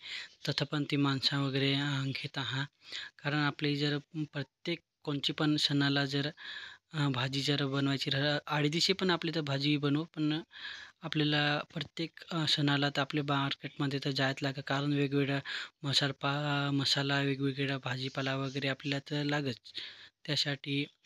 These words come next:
आपले प्रत्येक सणाला तर म-, ब-, बाजार कोणचा ना कोणचा तरी वारांनी भरत राह, तर त्यासाठी आपले बाजारात वगैरे जाव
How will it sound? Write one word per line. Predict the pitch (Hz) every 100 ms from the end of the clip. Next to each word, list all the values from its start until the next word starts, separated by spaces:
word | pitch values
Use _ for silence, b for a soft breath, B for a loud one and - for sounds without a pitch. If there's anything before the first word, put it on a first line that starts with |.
| B B -
आपले | 165 147 147 147
प्रत्येक | 143 147 - 156 - -
सणाला | - 147 143 143
तर | -
म-, | 143 147 143 143 143
ब-, | 143 - _
बाजार | 170 147 139 143
कोणचा | 143 135 147
ना | 143
कोणचा | 143 139 139
तरी | 139 147 143
वारांनी | 139 135 135 147 160 B B B B 135
भरत | 139 165 156
राह, | 139 143
तर | 151 _ _ - -
त्यासाठी | 151 - 143 147
आपले | 139 147 147 - -
बाजारात | 139 135 135 -
वगैरे | 135 135 135
जाव | 131 131